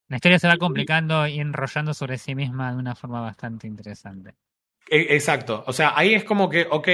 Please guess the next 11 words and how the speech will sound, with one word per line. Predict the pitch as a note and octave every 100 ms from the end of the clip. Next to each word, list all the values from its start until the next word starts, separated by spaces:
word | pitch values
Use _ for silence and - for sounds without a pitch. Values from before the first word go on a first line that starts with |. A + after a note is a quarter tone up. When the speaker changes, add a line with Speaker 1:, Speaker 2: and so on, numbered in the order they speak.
| D#3+ B2+
Speaker 2:
ahora | D#3 G#3
empieza | G3 D3+ F#3+ F3
a | C#3+
tener | C#3 C#3
un | C3
poco | B2+ B2+ B2
de |
color, | A2+ A2+ G#2 G#2 A2
¿no? | C3 D#3 D#3
Bueno, | D3 B2+ A#2 A2+
entonces, | C#3 D3+ E3 D3+ A#2 -